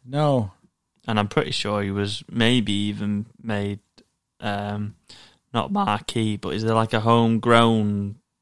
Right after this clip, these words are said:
Speaker 2: type thing? I'm not sure, but
Speaker 1: In,
Speaker 2: I,
Speaker 1: within
Speaker 2: I,
Speaker 1: the cap?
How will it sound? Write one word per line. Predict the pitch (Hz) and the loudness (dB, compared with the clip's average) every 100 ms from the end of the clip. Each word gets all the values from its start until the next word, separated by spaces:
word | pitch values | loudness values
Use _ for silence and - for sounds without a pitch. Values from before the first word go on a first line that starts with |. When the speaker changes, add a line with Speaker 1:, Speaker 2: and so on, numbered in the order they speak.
| _ _ _ _ - | _ _ _ _ -12
Speaker 2:
type | - 104 95 - _ _ _ _ _ _ | -6 -6 -6 -12 _ _ _ _ _ _
thing? | 113 104 107 | -8 -4 0
I'm | 113 | 2
not | 120 - | 2 2
sure, | 113 110 107 | 6 6 6
but | 98 | 4
Speaker 1:
In, | |
Speaker 2:
I, | 104 | 4
Speaker 1:
within | 135 131 | 6 6
Speaker 2:
I, | 131 | 6
Speaker 1:
the | |
cap? | - 139 90 - | 4 2 0 -6